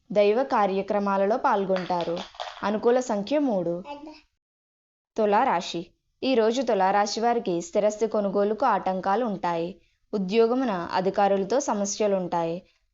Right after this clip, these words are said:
ధనం వ్యవహారాలు అంతంత మాత్రంగా సాగుతాయి. ఆధ్యాత్మిక చింతన పెరుగుతుంది.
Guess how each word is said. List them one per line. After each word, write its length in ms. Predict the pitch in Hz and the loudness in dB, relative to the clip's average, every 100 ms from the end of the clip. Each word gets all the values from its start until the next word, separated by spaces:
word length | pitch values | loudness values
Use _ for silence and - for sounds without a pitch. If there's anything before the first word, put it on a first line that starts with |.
| 180 | -2
ధనం 280 | 202 208 262 | 0 2 2
వ్యవహారాలు 580 | 226 208 226 208 220 | 2 2 2 2 2
అంతంత 360 | 247 196 196 185 | 2 0 -2 0
మాత్రంగా 520 | 196 190 185 185 185 | 0 -2 -2 -2 -2
సాగుతాయి. 600 | 277 262 185 175 175 165 170 - _ _ _ 180 | -2 -2 -2 -2 -2 -2 -6 -12 _ _ _ 0
ఆధ్యాత్మిక 580 | 185 175 214 208 240 | 0 2 2 2 0
చింతన 380 | 285 262 196 214 269 | 0 0 0 0 0
పెరుగుతుంది. 600 | 262 190 180 180 170 | 0 0 0 -2 -2